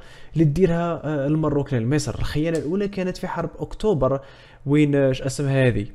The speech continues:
المروك راحت بيعت لإسرائيل خطة مصر والجزائر والدول العربية. الآن خاوتي،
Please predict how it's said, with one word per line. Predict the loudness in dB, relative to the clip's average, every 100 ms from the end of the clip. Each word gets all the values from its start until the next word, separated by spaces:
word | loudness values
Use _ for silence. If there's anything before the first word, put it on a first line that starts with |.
| -16 -12 0
المروك | 2 4 2 0 -4 -18 -4
راحت | -2 0 2
بيعت | 6 6 6 2 0
لإسرائيل | -2 0 0 0
خطة | 0 0 0 0 0
مصر | 0 -2 -8
والجزائر | -2 0 2 2 4 2
والدول | 2 0
العربية. | 2 0 2 2 0 -10 -20 -20 -20 -20 -20 -20 -4
الآن | -2 0 2 4 4
خاوتي، | 2 0 0 -4 -6